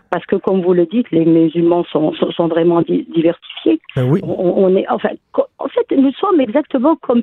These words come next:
Speaker 1: tout le, le, le,
Speaker 2: <laughs>
Speaker 1: comme tout le, le, le, toute la population de la planète, c'est tout. Et il, il, il y a de tout dans, dans, dans la communauté musulmane, bien que je n'aime pas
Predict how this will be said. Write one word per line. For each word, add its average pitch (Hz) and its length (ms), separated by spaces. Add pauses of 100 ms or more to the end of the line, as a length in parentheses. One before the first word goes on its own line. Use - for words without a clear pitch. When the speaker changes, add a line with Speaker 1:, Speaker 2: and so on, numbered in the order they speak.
Speaker 1:
tout 339 160
le, 254 160
le, 220 200
le, 208 180
Speaker 2:
<laughs> - 300
Speaker 1:
comme 233 140
tout 285 140
le, 247 140
le, 214 160
le, 208 180
toute - 180
la 214 80
population 208 560
de 185 100
la 185 120
planète, 285 440 (200)
c'est 202 180
tout. 381 220 (360)
Et 175 120
il, 185 200
il, 208 400 (140)
il 220 60
y 226 40
a 233 80
de 208 160
tout 233 280
dans, 185 240
dans, 170 260
dans 165 140
la 175 100
communauté 170 460
musulmane, 240 540 (140)
bien 165 120
que 180 100
je 170 60
n'aime 160 160
pas - 140